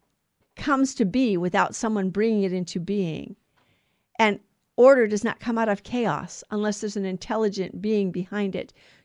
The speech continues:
to give order to the chaos. And so we know just from the light of our natural reason,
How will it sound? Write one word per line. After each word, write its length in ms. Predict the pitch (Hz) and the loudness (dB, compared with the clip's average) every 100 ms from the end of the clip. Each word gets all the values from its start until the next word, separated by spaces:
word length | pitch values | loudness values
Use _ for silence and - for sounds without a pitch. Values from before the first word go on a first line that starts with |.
| - | -4
to 140 | 220 | -2
give 400 | 180 247 233 185 _ _ - | 2 4 4 2 _ _ -2
order 320 | 214 196 170 | 2 2 0
to 160 | - 170 | -6 -8
the 80 | 165 | -6
chaos. 720 | 208 196 156 160 - - - _ _ _ _ _ _ | -4 -2 -4 -8 -20 -20 -20 _ _ _ _ _ _
And 120 | 202 | -6
so 460 | 202 233 208 196 - _ _ _ _ - | 2 4 6 4 -2 _ _ _ _ -2
we 180 | 208 214 | 0 4
know 600 | 226 247 185 170 175 - - _ _ _ _ _ _ 190 | 6 6 6 2 -4 -12 -20 _ _ _ _ _ _ -14
just 320 | - 277 - | -2 -2 -2
from 120 | 262 | -2
the 100 | 240 | 0
light 340 | 202 202 220 208 | 2 4 4 2
of 80 | |
our 100 | 190 | 0
natural 460 | 180 180 185 - 185 | -2 -2 -4 -6 -6
reason, 480 | 175 180 165 180 | -2 -4 -4 -10